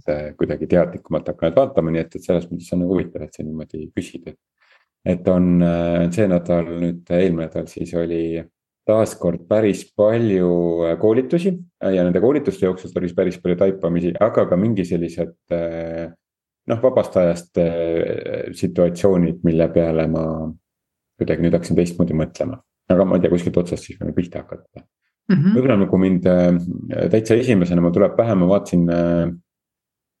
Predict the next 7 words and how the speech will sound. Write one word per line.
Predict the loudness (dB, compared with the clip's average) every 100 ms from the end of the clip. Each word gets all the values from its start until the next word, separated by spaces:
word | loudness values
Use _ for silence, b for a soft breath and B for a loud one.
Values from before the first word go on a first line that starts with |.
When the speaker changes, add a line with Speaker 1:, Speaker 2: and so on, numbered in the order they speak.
| -8
Speaker 1:
ma | -6
arvan, | -6 -8
vist | -4
nädalavahetusel | 0 2 2 0 -2 -4 -2
vaatasin, | -2 -2 -6 -6 -4
äh, | -4
sellist, | -4 -4 -6 -12